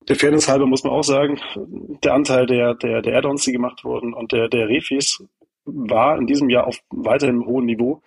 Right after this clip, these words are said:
Nur das sind halt Transaktionen, die man mit Blick auf den Gesamtmarkt, ähm, dann vielleicht doch nicht so stark mitbekommt. Also von daher ist die Wahrnehmung wahrscheinlich eher gesteuert über die Neufinanzierung.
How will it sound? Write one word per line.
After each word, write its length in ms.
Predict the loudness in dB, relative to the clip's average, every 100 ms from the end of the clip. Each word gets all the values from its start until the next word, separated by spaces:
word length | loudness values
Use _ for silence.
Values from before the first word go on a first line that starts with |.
| -20 -20 _ -8
Nur 160 | -4
das 140 | -2 0
sind 100 | 2
halt 140 | 0
Transaktionen, 680 | 0 0 -2 0 0 0 0
die 100 | 0
man 140 | 0
mit 380 | 0 -2 -4 0
Blick 180 | -2 0
auf 140 | -6
den 140 | -4
Gesamtmarkt, 680 | -2 0 -2 -4 -6 -4 -4
ähm, 300 | -4 -4 -4 -8 _ _ _
dann 160 | -8 -4
vielleicht 260 | -2 -2
doch 120 | -4 -4
nicht 140 | 0
so 120 | 0
stark 280 | 0 -2 -4
mitbekommt. 580 | -8 -6 -8 -6 -8 -6
Also 160 | -4
von 140 | -2 0
daher 200 | 2 2
ist 160 | 0
die 120 | -2 0
Wahrnehmung 440 | 0 2 0 0
wahrscheinlich 440 | -2 0 0 0
eher 160 | 0 0
gesteuert 400 | 0 0 -2 0
über 120 | -2
die 80 | -4
Neufinanzierung. 720 | -4 -6 -6 -6 -2 -2 -2